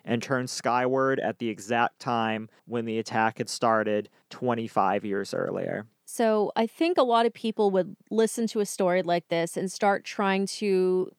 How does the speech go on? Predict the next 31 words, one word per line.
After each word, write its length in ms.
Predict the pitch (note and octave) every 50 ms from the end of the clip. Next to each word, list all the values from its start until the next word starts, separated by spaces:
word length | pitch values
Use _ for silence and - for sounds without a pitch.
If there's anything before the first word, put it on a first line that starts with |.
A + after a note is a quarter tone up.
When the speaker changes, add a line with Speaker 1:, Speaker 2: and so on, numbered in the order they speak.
| _ _ _
Speaker 2:
tie 280 | - - - B3 A#3+
it 160 | A#3+ A#3+ A3+ -
into 320 | - G#3+ G#3 G#3+ G3+ -
the 120 | G3 F#3+ F3
phenomena 680 | - - A3 G#3 G3 F#3+ F#3+ F#3+ F#3+ F#3+ F#3+ F#3 F3+ -
of 80 | F3 F3
the 100 | F3+ -
incel 500 | - F#3 F#3+ G3 F3+ - - F#3 F3+ F3
community 460 | - G3 F#3 E3+ F3 F3 E3+ D#3+ F3 E3
that 160 | F3 - -
we 100 | F#3 F3+
see 300 | E3 - - F#3+ F3 E3
today. 640 | - - E3 - D#3+ D#3+ D#3 D#3 D3+ D#3 D#3 D#3+ D#3+ - _ _ _
For 180 | - - C4+ B3+
one, 260 | A#3+ B3 B3 B3+ B3
I'm 280 | F#3+ F3 A3 A3 A3 -
really 320 | - F#3+ G#3 G#3 G3+ G#3 G#3
just 240 | F#3 F#3+ F3+ -
not 220 | G3+ F3 E3 D#3+ -
with 220 | D#3 D#3+ D#3+ F3
that. 560 | F#3 G#3 G#3 G#3+ A3 A3 A3+ - - - - - _ _ _
I 160 | - F3+ F#3+
think 380 | - _ - G#3+ G3+ G3 - -
that 260 | G#3 F3+ - - F3+
you 160 | F#3+ G3 G3
can 380 | F#3 - - G#3+ G3+ G3+ G3+ G3
be 280 | F#3 G3 F#3+ F#3+ F#3
a 40 | -
misogynist. 760 | G3 F#3+ F3+ - - F#3 E3+ E3+ E3+ - E3 F3 F3 - -
You 80 | - F#3+
can 500 | - - - G3 F#3+ F#3 F#3 F#3 F#3 F3+